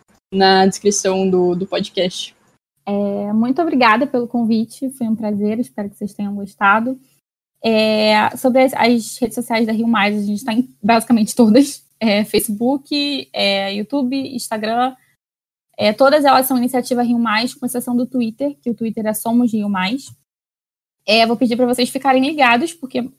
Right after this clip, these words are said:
Speaker 2: mês que vem a gente vai divulgar bastante coisa bastante,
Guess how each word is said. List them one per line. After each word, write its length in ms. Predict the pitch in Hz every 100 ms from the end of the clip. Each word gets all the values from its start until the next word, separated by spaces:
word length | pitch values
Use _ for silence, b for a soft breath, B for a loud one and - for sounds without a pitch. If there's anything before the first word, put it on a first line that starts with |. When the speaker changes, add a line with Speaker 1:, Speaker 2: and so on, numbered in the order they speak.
| _
Speaker 2:
mês 260 | 233 233 262
que 120 | 294
vem 240 | 247 226
a 40 | 240
gente 200 | 240 240
vai 120 | 240
divulgar 380 | 233 240 233 220
bastante 460 | 233 - 240 262
coisa 480 | 330 254 220 240 277 269 b _ _ _
bastante, 500 | 226 233 233 240 -